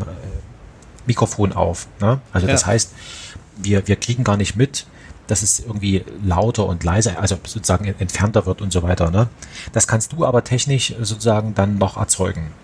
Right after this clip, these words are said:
Speaker 1: oder? Dies-, diesen Effekt.
Speaker 2: Das kann ich teilweise natürlich auch technisch erzeugen. Auch da macht's, nee, das kann ich technisch erzeugen. Also das wäre das, was ich am Anfang auch meinte, in den Raum setzen, ne?
Speaker 1: Mhm.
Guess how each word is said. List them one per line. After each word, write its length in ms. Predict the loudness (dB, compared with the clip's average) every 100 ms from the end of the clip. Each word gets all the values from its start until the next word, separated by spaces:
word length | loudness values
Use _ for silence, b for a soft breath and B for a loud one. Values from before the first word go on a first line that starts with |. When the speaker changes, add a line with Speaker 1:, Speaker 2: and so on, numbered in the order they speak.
| 0
Speaker 1:
oder? 200 | 2 2
Dies-, 280 | 2 -2 -2
diesen 240 | -4 -2 -2
Effekt. 420 | 0 -2 -4 -10
Speaker 2:
Das 160 | -10 -2
kann 180 | 0
ich 120 | 2 2
teilweise 480 | 2 2 2 2
natürlich 380 | 0 0 -2 -2
auch 160 | -2 -2
technisch 340 | -2 0 -2
erzeugen. 540 | -2 -2 0 2 0 0
Auch 220 | 0 0
da 420 | 0 2 2 2
macht's, 800 | 2 0 -2 -8 -8 -8 -8 -12 _ _ _ _ _ _ _ _ _ _ _
nee, 240 | -2 2 2
das 180 | 0 0
kann 140 | 0
ich 120 | 0
technisch 300 | -2 -4 -2 -4
erzeugen. 340 | -2 0 2
Also 160 | 0 0
das 160 | 0
wäre 160 | 2 2
das, 160 | 0
was 140 | 0 0
ich 100 | 0
am 80 | 0
Anfang 300 | 0 0 0
auch 120 | 0
meinte, 280 | 0 2 2
in 80 | 2
den 40 |
Raum 260 | 2 2 0
setzen, 380 | -2 0 4
ne? 40 |
Speaker 1:
Mhm. 80 | 4